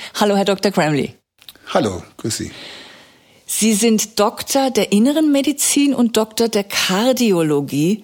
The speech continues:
Speaker 1: Warum zwei Doktortitel?
Speaker 2: Das ist nicht ganz richtig so.
Speaker 1: Okay.
Speaker 2: Man kann nur einmal in der Medizin promovieren. Das ist, was ich getan habe.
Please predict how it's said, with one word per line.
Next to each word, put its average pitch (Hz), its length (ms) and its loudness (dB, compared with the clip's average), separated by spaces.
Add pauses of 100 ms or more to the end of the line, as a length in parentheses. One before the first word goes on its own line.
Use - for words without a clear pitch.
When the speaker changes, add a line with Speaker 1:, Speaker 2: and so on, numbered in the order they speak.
Speaker 1:
Warum 170 300 0
zwei 160 300 -2
Doktortitel? 185 640 0 (500)
Speaker 2:
Das 131 320 -2
ist 135 100 -4
nicht 151 200 -2
ganz 147 260 0
richtig 156 300 -2
so. 196 240 0 (180)
Speaker 1:
Okay. 208 400 2 (800)
Speaker 2:
Man 156 240 0
kann 165 300 0
nur 165 580 0
einmal 147 440 2
in 123 100 0
der 120 100 0
Medizin 117 480 -2
promovieren. 104 640 -2
Das 117 200 -6
ist, - 400 -8 (260)
was 127 220 -6
ich - 80 -8
getan 131 420 -2
habe. 151 320 -2